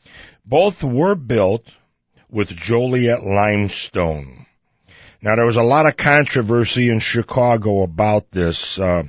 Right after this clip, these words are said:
in fact, I was out with a few historians like myself, and we were discussing different things. Well, I know for a fact that this is Joliet limestone because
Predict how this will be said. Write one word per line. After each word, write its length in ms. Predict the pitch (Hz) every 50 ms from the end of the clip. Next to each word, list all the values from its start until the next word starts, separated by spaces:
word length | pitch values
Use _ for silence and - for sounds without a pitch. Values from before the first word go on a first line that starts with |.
| - - _
in 120 | - - 82
fact, 320 | 107 113 107 - - -
I 60 | 123
was 200 | 110 101 98 90
out 220 | 107 113 113 113 95
with 120 | 90 85
a 60 | 85
few 400 | 82 - 110 110 117 117 110 95 - _ _ - - - - - - -
historians 920 | - 139 135 - - - - 165 185 214 202 185 165 143 131 123 110 107 131
like 200 | 135 131 123 131
myself, 600 | 123 120 113 110 - - - 147 151 143 - -
and 160 | 110 110 113
we 80 | 113
were 160 | 113 110 107 101
discussing 640 | 95 107 98 - - - 131 127 120 - 127 117 107
different 460 | 101 117 113 - - 113 107 101 -
things. 420 | - 117 113 110 113 113 101 -
Well, 380 | 104 101 101 101 98 101 101 - _ _ _ _ _ _ _ _ _ _
I 120 | - 117 120
know 200 | 135 143 147 147
for 220 | - - 135 123
a 40 | 110
fact 480 | - - - 131 123 131 139 - - -
that 140 | 113 98 -
this 220 | 113 117 113 -
is 120 | 117 110 90
Joliet 580 | 85 92 120 120 127 135 139 139 139 139 143
limestone 920 | 135 135 135 131 135 139 139 139 131 - - - 143 139 139 147 151 135 - _ _ _ _ _ - - - - - - - - _ _
because 920 | - 113 107 92 - - - 147 156 156 147 143 131 110 - - - -